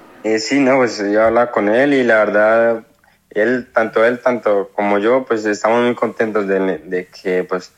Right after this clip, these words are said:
en el primer año que vamos a estar en, en un equipo World Tour, nos vayan a dar la oportunidad de, de correr una grande. Entonces, es algo motivante y, y muy contentos, eh,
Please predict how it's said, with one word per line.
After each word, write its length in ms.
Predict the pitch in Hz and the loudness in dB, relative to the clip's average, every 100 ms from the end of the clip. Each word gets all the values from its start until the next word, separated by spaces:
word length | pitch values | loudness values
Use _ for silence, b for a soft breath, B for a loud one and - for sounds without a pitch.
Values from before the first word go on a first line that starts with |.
| b b b _ | b b b _
en 120 | 98 | -6
el 120 | 98 92 | -4 -2
primer 320 | 98 98 107 | -2 2 2
año 240 | 113 113 | 2 0
que 100 | 113 | 0
vamos 220 | 101 107 | 0 0
a 40 | 104 | -2
estar 280 | - 95 98 | -2 -2 0
en, 140 | 98 | 0
en 280 | 92 87 95 | -2 -2 -2
un 140 | 98 | -2
equipo 340 | 101 - 107 110 | -4 -6 -4 0
World 280 | 104 101 | 2 0
Tour, 380 | - 117 156 151 _ _ _ | 0 -2 -2 -6 _ _ _
nos 260 | 101 101 95 | -4 -2 2
vayan 320 | 101 107 107 | 2 2 2
a 120 | 101 | 2
dar 120 | 95 | 2
la 80 | 101 | 0
oportunidad 600 | 101 104 - 92 90 92 | -2 -4 -4 -2 0 2
de, 320 | 95 101 98 - b b b | 2 0 -2 -8 b b b
de 120 | - 101 | -8 -4
correr 300 | 101 95 98 | -2 0 2
una 180 | 98 | 2
grande. 300 | 98 104 98 | 2 2 0
Entonces, 400 | 92 87 - 92 | -2 -6 -8 -6
es 60 | 95 | -2
algo 220 | 98 98 | -2 0
motivante 720 | 98 95 - 90 95 117 - 135 | -2 -2 -2 0 0 -2 -2 -2
y, 520 | 107 95 90 - - | -2 -6 -8 -10 -6
y 40 | |
muy 180 | 95 98 | -4 -4
contentos, 880 | 95 104 95 104 98 104 101 - _ b b _ _ _ | -4 -4 -2 -4 -2 -2 -4 -10 _ b b _ _ _
eh, 760 | 90 92 90 87 87 87 85 82 | -8 -6 -4 -4 -4 -4 -6 -10